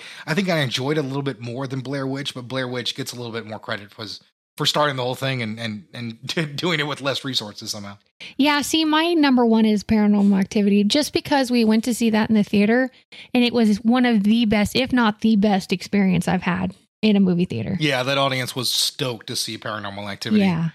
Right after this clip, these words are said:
Speaker 1: They, like, that was right when the hype train had, had really begun and people were trying to figure out what
Speaker 2: We
Speaker 1: it
Speaker 2: were right
Speaker 1: was.
Speaker 2: there at the beginning, baby.
Speaker 1: Yeah, we, yeah, we were. We were. And, oh, man, it was a great,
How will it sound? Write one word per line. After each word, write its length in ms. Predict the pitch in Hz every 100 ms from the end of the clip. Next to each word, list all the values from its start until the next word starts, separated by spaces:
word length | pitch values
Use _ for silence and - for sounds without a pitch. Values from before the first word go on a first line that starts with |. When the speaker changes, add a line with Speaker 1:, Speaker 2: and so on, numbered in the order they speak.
| _ _ -
Speaker 1:
They, 120 | 113
like, 220 | 107 104 -
that 300 | 131 135 127
was 120 | 120
right 240 | 131 139
when 140 | 135 127
the 80 |
hype 240 | 110 123 117
train 260 | - 120
had, 140 | 110 107
had 240 | 113 113
really 220 | 123 127
begun 360 | 117 113 110 113
and 80 | 110
people 240 | 123 107
were 60 | 110
trying 200 | 117 107
to 60 |
figure 240 | 95 123 107
out 140 | 98
what 140 | 104 254
Speaker 2:
We 80 |
Speaker 1:
it 20 | 294
Speaker 2:
were 120 | 233
right 220 | 220 233
Speaker 1:
was. 40 | 226
Speaker 2:
there 140 | 269
at 100 | 277
the 60 | 285
beginning, 340 | 269 247 202
baby. 240 | 190 190
Speaker 1:
Yeah, 80 | 185
we, 160 | 190 131
yeah, 160 | 123
we 140 | 117 131
were. 280 | 131 117 101
We 140 | 127
were. 240 | 117 117
And, 100 | 107
oh, 180 | 107 - 120
man, 160 | 110
it 60 | 110
was 100 | 107
a 60 |
great, 300 | 98 110 107